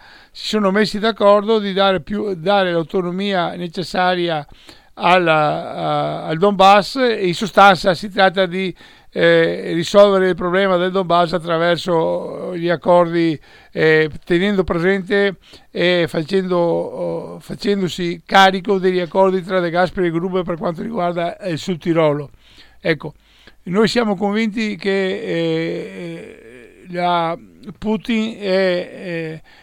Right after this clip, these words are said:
e ha dimostrato di non cadere in nessun tipo di provocazione,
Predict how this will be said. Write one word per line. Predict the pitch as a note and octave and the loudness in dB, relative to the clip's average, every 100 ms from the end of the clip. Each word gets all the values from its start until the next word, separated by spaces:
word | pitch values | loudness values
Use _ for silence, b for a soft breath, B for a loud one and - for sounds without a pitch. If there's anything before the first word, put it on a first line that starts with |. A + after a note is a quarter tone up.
| b | b
e | E3+ | 4
ha | F#3 | 4
dimostrato | F#3+ F#3 E3 G3 G3 G3+ G#3+ | 4 0 -2 4 4 6 2
di | F#3+ F3+ | 0 -2
non | F3+ | 0
cadere | F#3 E3+ G3+ F#3 | -2 0 0 0
in | |
nessun | E3+ - G3 E3+ | -4 -6 -6 -6
tipo | G#3 F#3 | -6 -6
di | E3+ F3 | -6 -6
provocazione, | F3+ E3+ E3+ F#3+ C3+ G3+ G#3+ G#3+ G3 | -4 -2 -2 -4 -2 0 0 -2 -6